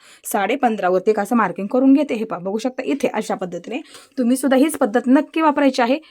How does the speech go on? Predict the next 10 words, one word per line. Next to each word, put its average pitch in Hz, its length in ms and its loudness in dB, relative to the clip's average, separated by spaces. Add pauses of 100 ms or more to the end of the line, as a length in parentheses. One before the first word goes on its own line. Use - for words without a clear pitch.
(200)
आणि 226 200 2
अशी 220 200 0
लाईन 233 180 2
ओढून 247 220 6
घ्यायची 294 280 4
आहे. 269 140 2 (760)
हे 175 40 -6
पहा, 175 140 -8
बघू 196 200 -2
शकता. 254 280 -2